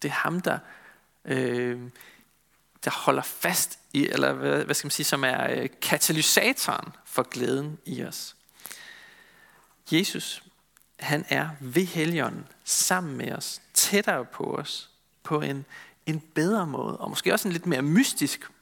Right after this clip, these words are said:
måde. Det må vi nok indrømme. Det er en lille smule mystisk. Og apropos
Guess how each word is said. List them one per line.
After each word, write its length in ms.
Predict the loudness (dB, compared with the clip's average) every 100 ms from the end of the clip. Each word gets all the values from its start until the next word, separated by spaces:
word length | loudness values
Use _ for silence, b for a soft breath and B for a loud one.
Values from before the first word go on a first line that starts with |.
| _
måde. 380 | -4 -2 -2 -6 -12 _ _ _ _ _ _ _ _
Det 100 | 0
må 60 | 0
vi 120 | 0
nok 180 | -4 -4
indrømme. 420 | -4 -4 -6 -8 -6
Det 60 | -2
er 40 |
en 60 | 2
lille 180 | 2
smule 340 | 2 -2 -4 -2
mystisk. 600 | -2 -2 -8 -10 -12 -16 B B B B B B B B B B B _ _ _
Og 180 | -6 2
apropos 560 | 2 2 0 -2 -2 -2